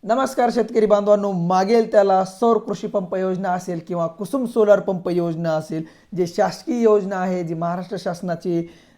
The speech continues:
जी योजना आहे, त्या योजनेअंतर्गत जे सोलार भेटतात, त्या संदर्भात आपण एका कंपनीविषयी एक महत्त्वाची माहिती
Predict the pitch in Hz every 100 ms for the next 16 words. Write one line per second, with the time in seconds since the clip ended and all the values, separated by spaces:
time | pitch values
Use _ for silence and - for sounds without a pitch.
0 | 185 180 165 175 196 190 226 214 202 185
1 | 185 - _ _ 233 233 214 196 190 185
2 | 180 165 165 151 160 - 190 202 208 175
3 | 170 170 160 - 233 226 214 196 180 170
4 | 170 160 165 170 165 - _ - 180 214
5 | 185 - 208 180 269 277 233 208 196 190
6 | 170 175 185 185 175 180 160 156 185 226
7 | - 226 220